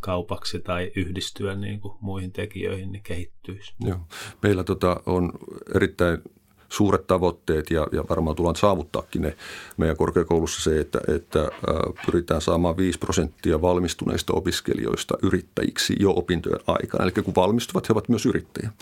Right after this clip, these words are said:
Speaker 2: Se tarkoittaa vuositasolla tuommoista sataa yrittäjää meidän, meidän korkeakoulusta. Alueelle toivomme tulevat tuovat uutta, uutta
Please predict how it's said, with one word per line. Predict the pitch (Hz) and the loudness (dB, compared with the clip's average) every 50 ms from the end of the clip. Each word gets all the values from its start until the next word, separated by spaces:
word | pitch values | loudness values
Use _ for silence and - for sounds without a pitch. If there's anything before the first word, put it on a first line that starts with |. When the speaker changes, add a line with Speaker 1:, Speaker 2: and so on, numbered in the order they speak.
| - - - - - - - - | -16 -14 -14 -12 -12 -14 -14 -10
Speaker 2:
Se | - | 2
tarkoittaa | - - 107 117 113 - - 113 107 101 | 4 4 4 4 2 2 4 2 4 4
vuositasolla | 117 120 110 95 104 - - 95 87 101 98 90 | 4 4 4 2 2 0 0 2 4 4 2 4
tuommoista | - 95 92 90 85 - - | 4 2 2 2 2 0 2
sataa | - - 113 110 - 95 85 78 73 - - - - - 90 113 113 104 - | 4 4 2 4 4 2 2 2 0 -2 -6 -12 -16 -16 -16 -14 -6 -2 2
yrittäjää | 95 92 85 85 - _ - 82 80 - - - 101 - - _ _ _ _ _ _ - - - - - - | 2 2 2 0 -4 _ -2 0 0 0 0 -2 -2 -6 -12 _ _ _ _ _ _ -20 -20 -20 -8 0 2
meidän, | 87 82 80 - - - - - | 2 2 2 2 -2 -6 -4 -4
meidän | - 92 90 - 85 | -2 -2 -2 -2 -4
korkeakoulusta. | - 85 82 80 85 - - 62 - - - - - - - - - - 82 - - - - - - | -2 0 0 0 0 -2 -2 -2 -2 0 -2 -2 0 -2 -4 -6 -4 -6 -6 -6 -10 -16 -20 0 4
Alueelle | 95 98 95 90 95 110 117 120 117 - - | 4 6 6 6 6 6 6 4 2 0 2
toivomme | - 104 95 90 101 98 95 98 98 101 - - _ - - - - - - - | 2 2 4 4 2 2 2 0 0 -2 -6 -12 _ -20 -20 -20 -20 -20 -14 -2
tulevat | - 95 95 85 87 - - | 2 2 2 2 2 -2 0
tuovat | - 98 90 85 85 - | 2 2 2 2 0 0
uutta, | - - - - - 78 - - - - - - - - - | -2 -6 -2 -2 -2 -2 -2 -10 -16 -16 -18 -18 -16 -4 0
uutta | 98 95 87 - 85 76 - | 0 0 2 2 0 0 0